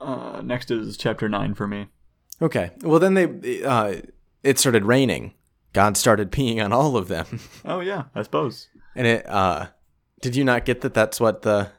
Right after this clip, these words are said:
Speaker 1: Actually, no, I didn't get that.
Speaker 2: Okay, yeah, he was saying that,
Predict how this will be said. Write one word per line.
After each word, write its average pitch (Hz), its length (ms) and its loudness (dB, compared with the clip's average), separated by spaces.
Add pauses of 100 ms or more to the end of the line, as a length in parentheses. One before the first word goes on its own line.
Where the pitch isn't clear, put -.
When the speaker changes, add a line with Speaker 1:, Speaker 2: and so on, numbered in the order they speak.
(380)
Speaker 1:
Actually, 131 320 2
no, 127 180 2
I 101 60 2
didn't 104 360 -2
get 104 180 -2
that. 101 320 -4 (260)
Speaker 2:
Okay, 160 340 2
yeah, 143 300 4
he 123 100 -2
was 113 180 -2
saying 127 360 2
that, 101 260 -2